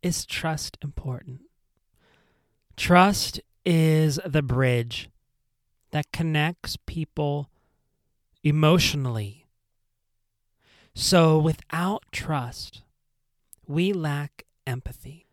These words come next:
And without empathy, it's a very sad thing. But empathy is essential. It's essential for love. And it's essential for having an open, open heart.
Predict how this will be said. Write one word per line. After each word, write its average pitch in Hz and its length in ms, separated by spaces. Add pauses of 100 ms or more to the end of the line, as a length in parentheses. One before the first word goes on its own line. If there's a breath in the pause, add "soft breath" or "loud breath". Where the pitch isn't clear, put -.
(180)
And 156 100
without 147 300
empathy, 175 580
it's - 240
a 135 120
very 123 400
sad 107 420
thing. 107 360 (440 loud breath)
But 143 240 (800)
empathy 175 760
is 160 300
essential. 175 800
It's 165 160
essential 208 720
for 185 180
love. 127 520 (600 loud breath)
And 147 120
it's 135 140
essential 170 520
for 196 180
having 127 800
an 143 140 (180)
open, 160 640 (800)
open 127 460 (280)
heart. - 460